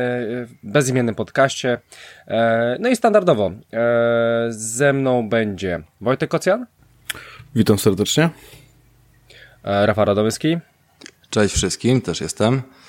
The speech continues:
Speaker 1: E, i ja w nowym roku będę standardowo to nagrywał, czyli Christian Kender. E, słuchajcie, widzimy się po nowym roku, po raz pierwszy, siedemdziesiąty szósty odcinek, już sporo mamy w bezimiennym podcaście. E, mam nadzieję, że wszystkim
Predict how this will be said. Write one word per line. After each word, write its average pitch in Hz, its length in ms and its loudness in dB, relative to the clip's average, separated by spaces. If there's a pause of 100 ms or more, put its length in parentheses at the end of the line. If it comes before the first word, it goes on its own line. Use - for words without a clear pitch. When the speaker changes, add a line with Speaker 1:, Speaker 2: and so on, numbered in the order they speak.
(400)
Speaker 1:
E, 107 340 2
i 131 120 -2
ja 110 160 4
w 101 60 -4
nowym 95 220 -2
roku 95 420 -2
będę 85 340 -2
standardowo 123 520 0
to 95 100 -6
nagrywał, 85 380 -4
czyli 87 200 -10
Christian - 280 -6
Kender. 90 320 -4 (460)
E, 135 80 -2
słuchajcie, 190 320 2
widzimy 156 540 0
się 156 360 2
po 156 80 -2
nowym 135 240 2
roku, 143 300 2
po 131 120 0
raz 113 140 2
pierwszy, 127 380 -2
siedemdziesiąty 117 640 -2
szósty - 340 -2
odcinek, 107 680 -2 (120)
już 92 160 -10
sporo 98 320 -2
mamy 101 420 0 (380)
w - 20 -4
bezimiennym 120 420 2
podcaście. 131 640 0 (480)
E, 131 280 6
mam 139 140 4
nadzieję, 123 420 6
że 107 260 0
wszystkim 113 500 -2